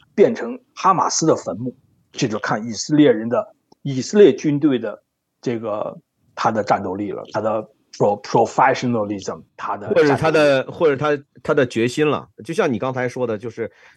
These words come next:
Speaker 2: 最初的时候，你说战争，呃，不管是谁，呃，首先发动，或者因为什么样的发动，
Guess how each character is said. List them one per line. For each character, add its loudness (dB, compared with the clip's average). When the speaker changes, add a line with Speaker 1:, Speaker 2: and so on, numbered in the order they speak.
Speaker 2:
最 0
初 -2
的 2
时 -4
候， 0
你 -4
说 -2
战 -2
争， -6
呃， -6
不 -10
管 -4
是 -8
谁， -2
呃， -4
首 -8
先 -4
发 -2
动， -4
或 0
者 0
因 -4
为 0
什 -8
么 -4
样 -2
的 -8
发 -4
动， -6